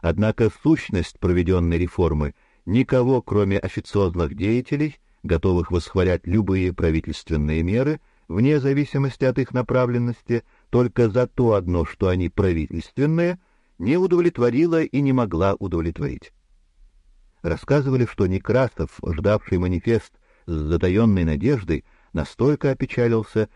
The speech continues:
прочитав его, что даже занемог. Чернышевский успокаивал его: «А вы чего же ждали?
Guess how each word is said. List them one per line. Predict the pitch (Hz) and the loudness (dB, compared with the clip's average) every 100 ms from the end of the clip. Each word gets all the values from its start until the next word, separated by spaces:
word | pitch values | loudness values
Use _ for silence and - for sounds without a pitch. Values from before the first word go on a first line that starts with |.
| _ | _
прочитав | - 104 - 101 104 - | -4 -4 -2 0 0 0
его, | 92 98 | 0 0
что | - 87 | 0 0
даже | 82 82 87 | 2 0 0
занемог. | 71 85 82 71 67 - _ _ _ _ _ | -2 -2 0 -2 -6 -14 _ _ _ _ _
Чернышевский | - 113 123 - 151 - - 139 | -2 2 2 2 0 0 -2 -2
успокаивал | 139 - 139 143 127 101 87 | -2 -2 -2 2 2 2 0
его: | 80 80 71 - _ _ _ | -2 -4 -4 -10 _ _ _
«А | - 123 | -2 0
вы | 120 127 | 2 -2
чего | 131 135 123 127 | -2 -4 0 -2
же | 123 | -2
ждали? | 113 - 113 107 104 | -6 0 0 2 -2